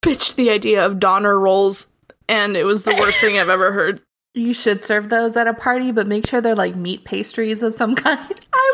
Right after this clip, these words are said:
Speaker 1: was, yeah, I was thinking, like, some sort of pig in a blanket. <laughs>
Speaker 2: Oh, boy. Off to a great start on this one.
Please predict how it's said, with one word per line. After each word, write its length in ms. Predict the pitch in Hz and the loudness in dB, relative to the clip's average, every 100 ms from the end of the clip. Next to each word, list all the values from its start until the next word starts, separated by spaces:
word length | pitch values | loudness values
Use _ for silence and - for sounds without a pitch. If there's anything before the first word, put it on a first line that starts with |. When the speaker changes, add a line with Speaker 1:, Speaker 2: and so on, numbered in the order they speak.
| 554 | 2
Speaker 1:
was, 160 | 554 - | -2 -6
yeah, 80 | 440 | 0
I 500 | 494 494 339 453 508 | 4 4 4 4 4
was 120 | 494 - | 2 2
thinking, 300 | 440 415 392 403 | 2 4 2 2
like, 160 | 349 | 0
some 340 | 349 392 330 349 | -2 0 0 0
sort 300 | - 339 349 | 2 2 2
of 180 | 269 - | 0 0
pig 260 | 349 277 | 0 2
in 60 | 277 | 2
a 100 | 254 | 0
blanket. 580 | 226 262 247 240 247 - _ | 2 0 0 -2 -2 -10 _
<laughs> 60 | 960 784 740 - - - 554 - 554 719 480 - 466 571 - 554 _ - - - - - - - _ - - _ - - _ - | 0 0 0 -8 -14 -4 -4 -2 -6 -4 -8 -6 -8 -10 -12 -14 _ -16 -16 -12 -12 -12 -16 -16 _ -8 -8 _ -10 -10 _ -6
Speaker 2:
Oh, 320 | 277 269 233 | -2 2 2
boy. 560 | 190 208 202 185 175 208 - | 2 2 4 4 2 0 0
Off 260 | 240 254 - | 0 0 0
to 80 | 190 | 0
a 40 | |
great 300 | 185 202 220 | 2 0 -2
start 260 | - 180 190 | 0 0 2
on 100 | 185 | 0
this 180 | 202 202 | -2 0
one. 300 | 160 190 | 0 0